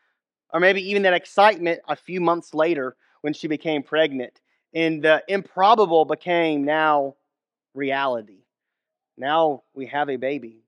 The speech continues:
We're, we're about to give birth to this son. And the promised son came, and now they're like, "I still don't understand. <laughs> I know God has a plan." And, and Abraham's like, "I'm a hundred years old. I have a baby,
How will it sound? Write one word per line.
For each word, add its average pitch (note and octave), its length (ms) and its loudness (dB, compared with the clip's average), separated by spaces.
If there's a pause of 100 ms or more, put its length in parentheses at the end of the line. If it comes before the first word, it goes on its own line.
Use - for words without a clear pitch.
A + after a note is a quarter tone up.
(140)
We're, C3 160 -8
we're D3+ 160 2
about D3+ 380 0
to E3 60 -14
give D3+ 220 -4
birth D#3 300 -2
to D#3 100 -8
this C#3 180 -6
son. C3+ 440 -4 (500)
And F3+ 100 -2
the F#3 60 4
promised A#3+ 480 4
son A#3 240 4
came, A3 540 2 (260)
and F#3+ 120 2
now A3+ 200 6
they're A3+ 140 6
like, G#3 160 4
"I A3+ 100 6
still D4+ 220 6
don't D#4 140 2
understand. C#4 720 2 (380)
<laughs> - 360 -20
I F3 80 -2
know C4 180 6
God B3+ 140 4
has A#3+ 160 8
a G#3 80 2
plan." A#3 640 2 (240)
And, F3+ 260 0 (220)
and F#3+ 140 0
Abraham's A3 320 2
like, F3 100 2
"I'm G3 160 2
a F3+ 40 2
hundred G3 260 0
years F3+ 200 0
old. F3 400 4
I D#3+ 140 -2
have F#3 180 4
a D#3+ 80 -2
baby, D#3+ 540 -2